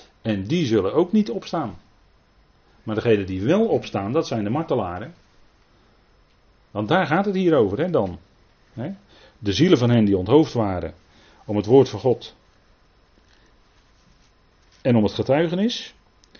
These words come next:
En er staat er, en zij werden, werden levend. Maar er wordt ook niet gezegd dat alle-, alleen zij, maar zij wer-, werden levend. Zij hebben deel aan een opstanding.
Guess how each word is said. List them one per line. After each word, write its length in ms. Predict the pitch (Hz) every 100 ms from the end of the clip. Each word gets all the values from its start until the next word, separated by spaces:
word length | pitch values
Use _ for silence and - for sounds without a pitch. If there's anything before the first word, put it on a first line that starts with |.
| _ -
En 140 | 127
er 60 | 113
staat 260 | 120 107
er, 60 | 110
en 180 | 110 98
zij 340 | 110 165 151
werden, 460 | 117 107 98 101 101
werden 400 | 107 101 98 90
levend. 600 | 101 127 147 202 - - _ _ _ _ _ _
Maar 140 | 107
er 60 | 113
wordt 160 | 131
ook 140 | - 190
niet 140 | 143
gezegd 280 | 107 107 113
dat 240 | 123 123
alle-, 300 | - 131 139
alleen 380 | - 147 139 135
zij, 420 | 143 185 135 180 156
maar 200 | 123 120
zij 220 | 156 131
wer-, 260 | 120 104
werden 240 | 113 110 101
levend. 360 | 117 165 208
Zij 280 | - 143 120
hebben 220 | 110 117
deel 260 | 104 131 117
aan 260 | 120 107 110
een 120 | 110
opstanding. 600 | 127 - 175 175 196 247